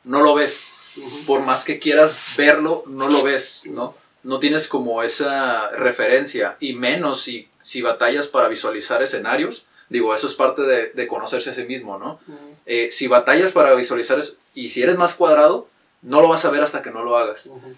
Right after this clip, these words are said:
Speaker 1: Y, y eso es parte de, es parte del proceso. O sea, en cuanto a lo mejor tips que te pudieran funcionar, creo que si estás dispuesto a emprender, y si quieres emprender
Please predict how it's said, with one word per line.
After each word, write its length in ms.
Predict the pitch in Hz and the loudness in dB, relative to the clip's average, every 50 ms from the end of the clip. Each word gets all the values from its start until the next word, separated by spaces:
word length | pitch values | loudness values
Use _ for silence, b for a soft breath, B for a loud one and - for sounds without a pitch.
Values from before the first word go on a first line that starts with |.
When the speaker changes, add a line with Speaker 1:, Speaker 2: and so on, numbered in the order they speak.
| _ _ _ _ | _ _ _ _
Speaker 1:
Y, 240 | 127 131 123 123 127 | -2 0 2 2 2
y 200 | - 151 147 139 | 2 2 2 4
eso 180 | 139 143 - 170 | 4 4 4 2
es 140 | 165 - - | 2 0 -2
parte 640 | - - 151 151 156 - - - - 156 147 - - | 2 4 6 6 6 4 2 -2 0 0 0 0 2
de, 320 | - 131 131 123 120 120 | 2 2 2 2 2 -2
es 120 | 123 - | -4 -2
parte 320 | - - 139 143 - - 151 | 0 0 0 0 0 -2 -2
del 180 | 143 131 123 120 | -2 -2 -2 -2
proceso. 500 | - 107 104 - - 135 131 127 - 113 | -6 -6 -6 -2 0 0 0 -2 -4 -6
O 40 | - | -4
sea, 220 | - 117 - - - | -4 -2 -2 -4 -4
en 220 | 135 131 127 127 | -8 -10 -10 -12
cuanto 520 | 123 - 131 127 123 120 120 120 - 127 123 | -6 2 4 4 4 4 0 -2 0 2 2
a 60 | 123 | 2
lo 80 | 123 120 | 2 0
mejor 560 | 113 104 - - 170 170 147 - - - - _ - - | -4 -6 0 4 6 6 6 4 0 -6 -10 _ -10 -2
tips 520 | - 160 175 - - - - - - - _ _ - | 0 2 2 2 0 -2 -4 -4 -6 -10 _ _ -10
que 80 | 123 | -8
te 100 | 123 127 | -8 -8
pudieran 420 | 123 - 117 117 113 117 135 151 151 | -8 -8 -8 -4 -2 -2 -2 -2 -4
funcionar, 640 | - 131 123 - - 104 101 117 123 120 - - _ _ _ _ _ _ _ _ _ _ _ _ _ _ _ _ _ _ _ - | -6 -8 -8 -8 -8 -6 -4 -4 -4 -4 -4 -8 _ _ _ _ _ _ _ _ _ _ _ _ _ _ _ _ _ _ _ 2
creo 240 | 147 143 143 151 147 | 4 4 4 4 4
que 580 | 165 165 165 165 160 156 156 147 135 123 123 120 | 4 4 4 4 4 4 4 4 4 2 2 0
si 220 | - - 143 139 | 0 0 0 0
estás 320 | 127 127 - - 143 147 147 | 0 0 2 2 2 2 2
dispuesto 580 | 170 156 - - - 170 170 165 - - 185 | 0 -4 -6 -2 0 2 2 2 2 -2 -2
a 40 | 175 | -2
emprender, 600 | 170 160 - 110 107 107 117 120 117 - - - _ _ | -2 -4 -4 -4 -4 -2 0 0 0 -2 -4 -10 _ _
y 120 | - 123 117 | -12 -8 -8
si 180 | - - 120 | -8 -8 -8
quieres 340 | - - 143 160 175 175 175 | -2 0 2 2 4 2 2
emprender 720 | 160 143 131 120 104 107 104 110 120 123 113 - - - | -2 -4 -4 -6 -6 -8 -4 -2 -2 0 0 -2 -6 -12